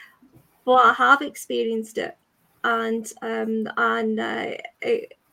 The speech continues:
it was huge in the house that I lived in. Um, whether it came from my own mediumship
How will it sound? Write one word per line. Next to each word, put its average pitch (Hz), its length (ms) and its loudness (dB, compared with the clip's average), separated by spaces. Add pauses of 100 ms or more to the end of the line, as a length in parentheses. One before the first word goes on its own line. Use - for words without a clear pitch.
it 240 220 -2
was 226 520 -4
huge 214 640 -4 (580)
in 220 120 -6
the 226 80 -8
house 220 320 -6
that - 160 -6
I 220 60 -4
lived - 540 -8
in. - 340 -8 (560)
Um, 220 560 -2 (420)
whether 269 600 8
it 262 380 2
came 262 460 -2
from 240 880 -4
my 233 200 -2
own 247 520 0
mediumship 247 720 -6